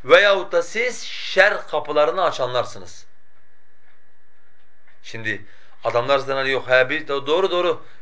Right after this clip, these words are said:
biz Resulullah Aleyhisselatü Vesselam'dan daha doğru bir yol üzereymişiz." diyecek yok herhalde, değil mi? Otomatikmen neyi kastediyor?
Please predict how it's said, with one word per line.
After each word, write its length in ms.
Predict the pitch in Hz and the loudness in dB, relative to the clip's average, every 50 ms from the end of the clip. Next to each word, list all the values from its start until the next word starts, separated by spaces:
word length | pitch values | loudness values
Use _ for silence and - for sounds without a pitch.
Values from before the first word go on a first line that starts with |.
| - 165 | -6 -6
biz 160 | 170 151 151 | -4 -2 0
Resulullah 360 | 156 151 151 - 156 160 170 | 0 0 0 0 0 4 4
Aleyhisselatü 400 | 165 160 156 - 165 160 156 156 | 4 4 4 2 0 0 0 -2
Vesselam'dan 460 | 147 131 - 143 143 151 160 156 143 | -4 -4 -2 -2 0 0 -2 2 6
daha 200 | 143 147 143 135 | 8 8 8 6
doğru 260 | 143 143 143 147 143 | 4 0 0 -2 -2
bir 60 | 135 139 | -2 -2
yol 140 | 139 139 | -2 0
üzereymişiz." 640 | 135 123 113 113 110 107 107 104 95 - 98 - - - - - - - - - 120 117 | 0 -2 -2 -2 -2 -2 -4 -6 -8 -10 -10 -10 -10 -10 -10 -10 -10 -10 -10 -10 -4 2
diyecek 380 | 127 127 143 160 202 214 190 | 4 4 6 6 4 4 6
yok 180 | 247 254 233 190 | 6 6 8 8
herhalde, 360 | 156 139 120 110 104 98 92 - - - - | 8 6 6 4 2 -2 -6 -6 -8 -8 -4
değil 180 | 156 208 240 | -2 -2 0
mi? 140 | 214 139 110 - - - - - - | 0 -2 -4 -6 -8 -10 -10 -8 -4
Otomatikmen 640 | - 135 - 160 156 156 - 180 180 185 196 190 175 | -4 -2 0 0 2 0 0 -2 -2 -4 -4 -2 0
neyi 180 | 185 208 233 233 | 2 2 2 4
kastediyor? 540 | 214 190 - - 165 151 139 165 214 247 | 4 4 4 2 0 -4 -2 -2 -2 -2